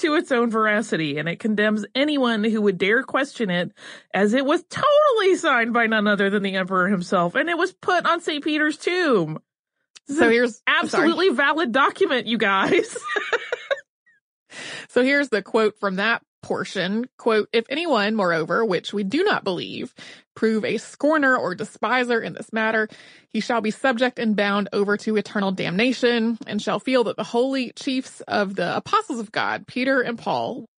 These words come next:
Speaker 2: will be opposed to him in the present and in the future life. And being burned in the nethermost hell,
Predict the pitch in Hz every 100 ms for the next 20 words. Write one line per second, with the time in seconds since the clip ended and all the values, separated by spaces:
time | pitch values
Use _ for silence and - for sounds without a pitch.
0 | _ - 233 240 233 277 320 311 311 262
1 | 247 180 - 262 269 269 220 - 190 190
2 | 180 160 131 - 220 - 254 - 220 160
3 | 117 214 - - _ _ 226 220 220 202
4 | 269 294 285 - 202 214 220 277 285 -
5 | 208 196 196 381 453 240 - - 247 233
6 | 233